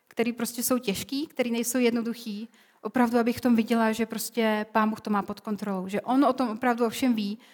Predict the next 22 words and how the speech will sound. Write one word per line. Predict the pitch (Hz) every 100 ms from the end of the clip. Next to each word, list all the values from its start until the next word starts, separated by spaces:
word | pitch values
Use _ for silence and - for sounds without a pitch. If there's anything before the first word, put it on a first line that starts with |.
| _ -
a |
že | 214
prostě | 220 226 254
ať | 233 -
se | 247
děje | 262 262
cokoliv, | - - 240 233 226 220 - _ _ -
ať | 247 -
to | 285
prostě | 277 262 269
dopadne | 254 254 247 254
jakkoliv, | 240 - 220 214 220 - - - - -
tak, | 226 226 -
eh, | 233 220 208 202 202 - - - _ _ -
on | 214 220
je |
ten | 220 220
nejvyšší, | 208 208 - 208
on | 214
je | 220
ten | 233
svrchovaný, | 208 220 - 202 196 185